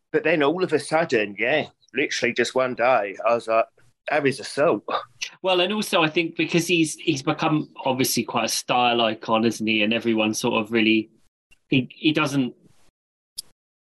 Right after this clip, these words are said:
Speaker 2: he's not sort of, um, he doesn't stick to the norm when it comes to what he dresses and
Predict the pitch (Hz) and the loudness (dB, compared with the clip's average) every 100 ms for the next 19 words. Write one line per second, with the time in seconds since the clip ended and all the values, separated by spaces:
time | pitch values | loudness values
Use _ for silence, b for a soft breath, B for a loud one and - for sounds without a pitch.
0 | _ _ _ _ - 151 143 156 147 - | _ _ _ _ -2 -2 2 0 0 -4
1 | _ - 135 127 117 - 123 117 110 110 | _ 0 2 2 0 -4 -2 0 0 -2
2 | 110 - _ _ _ _ 131 139 123 131 | -4 -10 _ _ _ _ -2 0 2 0
3 | - - - - 120 117 120 120 110 113 | 0 -4 -4 -4 0 2 4 4 2 0
4 | - 120 107 120 117 110 110 127 117 - | 0 -2 0 -2 0 -2 -2 -2 -2 -2
5 | 107 107 | -2 -2